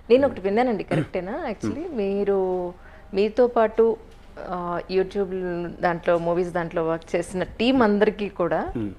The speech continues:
Speaker 1: మీరు ఒక ఆపర్చునిటీ ఇవ్వాలని అనుకున్నారు, వాళ్ళందరికీ
Speaker 2: మ్మ్.
Speaker 1: మూవీస్ ఇస్తూ వెళ్తున్నారు అని.
Speaker 2: మ్మ్.
Speaker 1: అవునా, నిజమా?
Speaker 2: అవునండి. అంటే, నాకు, నేను షార్ట్ ఫిల్మ్స్ అవన్నీ చేసి వచ్చేటప్పుడు ఒక అవకాశం కోసం చాలా తహతహలాడిపోయేవాడిని.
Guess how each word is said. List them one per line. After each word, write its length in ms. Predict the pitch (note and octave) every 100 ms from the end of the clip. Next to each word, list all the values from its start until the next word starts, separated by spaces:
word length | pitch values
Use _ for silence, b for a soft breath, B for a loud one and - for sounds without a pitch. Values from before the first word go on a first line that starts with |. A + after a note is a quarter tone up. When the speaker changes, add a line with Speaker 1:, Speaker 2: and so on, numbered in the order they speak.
| -
Speaker 1:
మీరు 160 | E3 E3
ఒక 320 | D#3 D#3+ -
ఆపర్చునిటీ 520 | D#3 F3 - F#3 F3
ఇవ్వాలని 420 | E3 E3 D#3+ D#3+
అనుకున్నారు, 500 | D3+ D#3 D#3+ D#3 D3+
వాళ్ళందరికీ 480 | F3 D#3+ D#3 D#3+ E3+
Speaker 2:
మ్మ్. 100 | D#3+
Speaker 1:
మూవీస్ 280 | E3+ E3+ E3+
ఇస్తూ 300 | D#3 - D#3
వెళ్తున్నారు 500 | D3+ D3 - D3 -
అని. 100 | A#2
Speaker 2:
మ్మ్. 160 | G2 B2
Speaker 1:
అవునా, 240 | D#3+ G3
నిజమా? 360 | B3 E3+ E3+ C#4 - B B B B B2
Speaker 2:
అవునండి. 380 | D3 C3+ G#2+
అంటే, 240 | G2+ G2+ G#2+
నాకు, 560 | G#2 G2+ A2 A2+ A#2 - - B B -
నేను 180 | A2+ B2
షార్ట్ 320 | A#2+ G#2+ G#2
ఫిల్మ్స్ 280 | - B2+ A#2+
అవన్నీ 280 | A#2 A2+ A#2
చేసి 260 | A#2 A2 A#2
వచ్చేటప్పుడు 500 | - A2 A2 A#2+ A#2+
ఒక 100 | G2+
అవకాశం 500 | G2 G2+ A2+ A#2+ A2+
కోసం 300 | A2 A2+ A2
చాలా 220 | G2+ G2+ G#2
తహతహలాడిపోయేవాడిని. 960 | G2 G2 G#2+ G#2+ G#2 F#2+ G2 F2+ E2+